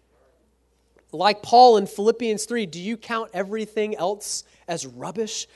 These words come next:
compared to the infinite value of knowing Christ Jesus as your Lord? Is that true of you? That, that knowing Jesus is better than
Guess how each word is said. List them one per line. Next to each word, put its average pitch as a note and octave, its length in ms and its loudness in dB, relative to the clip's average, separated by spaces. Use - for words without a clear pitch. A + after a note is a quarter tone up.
compared G#3+ 420 0
to G#3+ 60 -10
the F3 160 -8
infinite G#3+ 520 -2
value G3 560 -2
of D#3+ 180 -6
knowing F#3+ 320 -4
Christ F#3 380 -6
Jesus F#3 420 -8
as E3+ 180 -2
your E3 140 -6
Lord? G3 380 -8
Is E3 100 -14
that G#3+ 180 -4
true A#3 360 -6
of D3 120 -6
you? B2+ 200 -12
That, G#3 160 2
that G#3+ 180 0
knowing C#4 500 8
Jesus C4 440 4
is A#3 140 -4
better B3+ 320 6
than A3+ 160 4